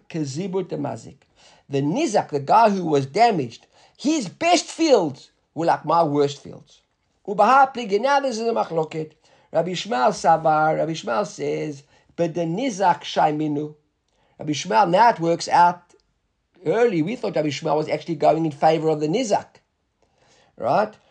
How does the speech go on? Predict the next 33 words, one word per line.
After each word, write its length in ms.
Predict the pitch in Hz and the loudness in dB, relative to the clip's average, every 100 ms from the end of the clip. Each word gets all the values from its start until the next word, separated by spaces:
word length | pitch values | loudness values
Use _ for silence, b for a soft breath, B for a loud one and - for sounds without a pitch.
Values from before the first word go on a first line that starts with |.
| - | -8
Rabbi 180 | 131 156 | -4 -2
Sh-, 240 | 139 - 131 | -4 -8 -8
in 160 | 156 | -4
other 160 | 160 170 | -2 -2
words, 120 | 143 | -2
just 160 | 180 180 | -6 -4
giving 180 | 202 | -2
him 180 | 196 190 160 | 0 -2 -2
the 120 | 156 | -2
best 280 | 196 185 - | 0 -2 -2
all 180 | 185 | -4
times. 500 | 156 240 269 208 139 | -2 0 2 2 -4
It 60 | 143 | -10
says 240 | 135 214 | -2 0
over 120 | 208 180 | 0 2
here, 120 | 190 | 2
he 80 | 180 | 2
says, 220 | 180 170 | -4 -2
"No." 360 | 240 294 - - _ _ b b b b | -2 -2 -4 -10 _ _ b b b b
Rav 200 | 143 190 | 0 0
Acha 100 | 196 | 0
Bar 100 | 185 | 0
Yaakov 320 | 196 220 202 | 2 2 0
says, 160 | 175 175 | -4 -4
"This 180 | 220 254 | -4 -2
is 60 | |
the 80 | 240 | -4
case." 360 | 220 143 120 - | -4 -4 -6 0
Rav 200 | 139 135 | 2 2
Yishmael, 640 | 170 262 262 202 170 139 | -2 -6 -4 -2 -2 -4
Rabbi 180 | 147 147 | -6 -4
Ishmael 340 | 139 208 214 | -6 0 0
says, 540 | 180 240 233 202 196 | 0 0 0 -2 -6